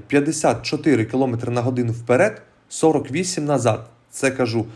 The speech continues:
з моєю системою підвищеної рухливості. Це вам необхідно буде. Ну, я граю,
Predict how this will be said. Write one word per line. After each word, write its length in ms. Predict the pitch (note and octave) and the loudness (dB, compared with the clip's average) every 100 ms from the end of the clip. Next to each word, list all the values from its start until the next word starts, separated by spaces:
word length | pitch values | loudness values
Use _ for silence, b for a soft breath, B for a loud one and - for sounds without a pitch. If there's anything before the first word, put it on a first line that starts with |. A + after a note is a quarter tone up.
| B B _ | B B _
з 160 | A2+ G#2+ | -10 -4
моєю 480 | B2+ C3+ F3+ F#3+ C#3 | 0 2 4 2 0
системою 520 | - B2 E3 D#3+ C3+ | -2 0 2 2 0
підвищеної 460 | B2 C#3 - C#3+ C3 | -2 -4 -2 0 0
рухливості. 640 | C3+ C3 G#2+ - - - - _ _ b b b b b b _ _ _ _ _ | 2 2 2 0 -12 -16 -20 _ _ b b b b b b _ _ _ _ _
Це 240 | - D#3+ E3 | -2 4 4
вам 360 | D#3 C#3+ B2 - - _ B2 | 6 2 0 -8 -20 _ -4
необхідно 960 | D3 E3 - B2+ B2+ - D3 A#2+ A#2+ | 0 0 2 -2 -2 -6 -4 -2 -2
буде. 380 | A2+ A#2 A2+ G#2 | 0 0 0 -2
Ну, 180 | A#2+ G3+ | -2 0
я 160 | E3 G3+ | 2 2
граю, 500 | D#3 G3 F#3 D3+ | 2 2 2 0